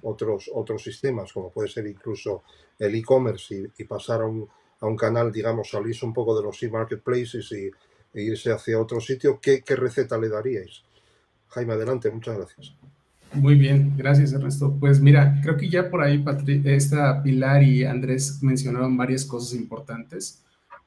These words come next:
Speaker 2: Algunas que veo así muy claras es los canales, ¿no? ¿Por dónde vas a hablar con tus clientes? ¿Por dónde te vas a comunicar? ¿Por dónde hablan tus clientes entre ellos? ¿Sí? Ahora yo,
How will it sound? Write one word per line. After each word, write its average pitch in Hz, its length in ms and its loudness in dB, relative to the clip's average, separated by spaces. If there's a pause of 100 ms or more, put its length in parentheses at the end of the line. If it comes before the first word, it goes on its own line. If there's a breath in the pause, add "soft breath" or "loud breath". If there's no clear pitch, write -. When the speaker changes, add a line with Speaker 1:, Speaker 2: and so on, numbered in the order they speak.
(200)
Speaker 2:
Algunas 160 420 6
que 160 120 0
veo 160 240 4
así 143 240 -2
muy 156 220 2
claras 139 460 2
es 127 480 -6
los 123 180 -10
canales, 107 640 -10 (160)
¿no? 139 300 -8 (280)
¿Por 156 200 2
dónde 180 300 4
vas 160 200 0
a 143 40 0
hablar 135 240 -2
con 135 120 -8
tus - 160 -10
clientes? - 720 -12
¿Por 139 160 2
dónde 147 300 6
te 139 80 0
vas 135 200 0
a 139 100 -6
comunicar? 120 580 -10 (160)
¿Por 143 160 6
dónde 156 240 6
hablan 151 260 2
tus 143 160 -4
clientes 139 400 0
entre 127 320 -2
ellos? - 460 -4
¿Sí? 139 180 -6 (240 loud breath)
Ahora 139 280 2
yo, 160 340 2